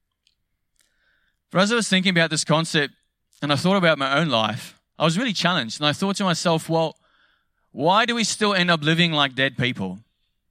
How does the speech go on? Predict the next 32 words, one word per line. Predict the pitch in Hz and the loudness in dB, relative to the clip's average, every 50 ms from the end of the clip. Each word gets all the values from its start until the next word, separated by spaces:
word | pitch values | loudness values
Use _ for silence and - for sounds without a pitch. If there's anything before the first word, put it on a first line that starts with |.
| _ _ _ _ - | _ _ _ _ -6
Like, | 156 160 | -4 -2
l-, | 180 196 | -2 -2
let's | 180 208 226 208 - | 0 -2 -2 0 0
get | 226 196 170 | -2 -2 -2
serious | - - 214 226 226 208 - | 0 0 0 2 2 0 0
about | 175 127 123 113 98 - - | -2 -4 -6 -6 -6 -10 -14
it. | - - _ _ _ _ _ _ _ _ _ _ _ _ _ _ _ _ _ _ _ _ _ _ _ _ _ _ _ _ _ _ _ _ _ _ _ _ _ _ _ _ | -20 -20 _ _ _ _ _ _ _ _ _ _ _ _ _ _ _ _ _ _ _ _ _ _ _ _ _ _ _ _ _ _ _ _ _ _ _ _ _ _ _ _
Why | - 165 202 220 | 0 2 2 2
do | 226 226 | 2 2
we | 226 220 190 | 0 0 -2
say | - - 190 185 190 196 | 0 2 4 4 4 4
we | 185 180 185 | 4 2 2
believe | 165 170 156 147 170 196 214 190 | 2 0 2 2 2 2 2 0
in | 196 185 | -2 0
Christ | - 170 165 151 143 - - | 2 4 4 4 2 0 0
Jesus, | 160 170 180 156 151 - | 2 2 2 0 -2 -2
but | - 156 151 135 | 0 -2 0 2
then | 160 175 165 160 151 - _ | 0 0 0 -2 -6 -12 _
we | - 156 | -2 -2
live | 147 147 160 190 202 196 180 165 151 | 0 2 2 2 2 2 -2 -2 0
like | 160 151 135 127 127 | 0 0 0 0 0
dead | 156 160 170 170 156 143 - | 0 2 2 0 0 -2 -2
people?" | 156 160 170 - 139 107 98 95 95 - _ _ _ _ _ _ _ _ _ _ _ _ _ _ _ _ _ _ _ _ | -2 -2 -2 -2 -4 -6 -6 -8 -12 -16 _ _ _ _ _ _ _ _ _ _ _ _ _ _ _ _ _ _ _ _
This | 202 180 | -2 2
is | 190 | 2
what | 202 190 160 | 2 2 4
Paul | - 170 190 196 190 | 2 2 2 4 2
was | 185 165 - | 2 0 0
challenging | - - 185 180 190 196 190 160 170 170 | 0 0 0 2 2 0 0 -2 -2 -4
the | 156 | -4
Corinthians | - 143 160 180 185 - 196 180 156 135 117 | -2 -2 -2 -2 -2 -2 -2 -2 -2 -2 -4
on. | 113 101 98 98 98 | -4 -4 -4 -8 -12